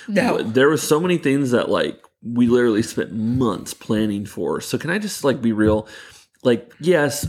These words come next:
Speaker 2: you wanna have a great day. You wanna make it perfect. I know for the lady, like, having that beautiful wedding day is very important. So fellas, take note of this. Uh, put time and effort in helping her make that day the best it can be.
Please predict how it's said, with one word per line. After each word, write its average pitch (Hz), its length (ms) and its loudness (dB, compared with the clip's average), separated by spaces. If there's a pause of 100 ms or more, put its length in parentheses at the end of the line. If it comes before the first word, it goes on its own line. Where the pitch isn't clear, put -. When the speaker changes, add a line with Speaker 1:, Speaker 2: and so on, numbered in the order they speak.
Speaker 2:
you 139 160 -2
wanna 170 160 0
have 147 160 -4
a 135 40 0
great 110 300 0
day. 107 340 0
You 110 220 -4
wanna 165 220 -4
make 131 280 -2
it 127 200 0 (400)
perfect. 107 580 0
I 110 60 -2
know 110 140 0
for 120 120 -4
the 110 60 0
lady, 110 400 4
like, 110 260 -2
having 123 380 -4
that 127 260 -4
beautiful 117 420 0
wedding 110 280 0
day 113 220 0
is 110 160 -4
very 110 300 2
important. 113 460 -2
So 107 140 -4
fellas, 139 580 0 (500)
take 135 220 -2
note 160 200 2
of 113 80 2
this. - 340 -4 (560)
Uh, 110 100 2
put 127 360 0
time 127 300 -2
and 151 160 2
effort 135 560 -2
in 117 180 2
helping 123 500 -2
her 127 400 -2
make 107 380 -2
that 113 220 0
day 107 200 2
the 104 100 -4
best - 400 -6
it 92 80 -2
can 104 160 -8
be. 113 340 -2